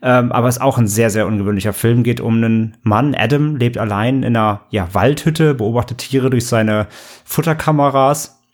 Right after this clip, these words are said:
Äh, ab und zu kommt sein Bruder Pete vorbei. Und ansonsten gibt's in seinem, seinem Leben eigentlich nur seine, äh, Großmutter Nani,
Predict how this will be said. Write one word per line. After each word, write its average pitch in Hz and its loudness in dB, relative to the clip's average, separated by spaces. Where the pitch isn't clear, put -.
Äh, 113 0
ab 117 -2
und 120 0
zu 120 -4
kommt 120 -2
sein 117 2
Bruder 117 0
Pete 143 -4
vorbei. 139 0
Und 117 0
ansonsten 123 0
gibt's 123 0
in 123 4
seinem, 117 2
seinem 113 2
Leben 120 2
eigentlich 113 0
nur 123 2
seine, 113 0
äh, 107 -6
Großmutter 120 -2
Nani, 135 0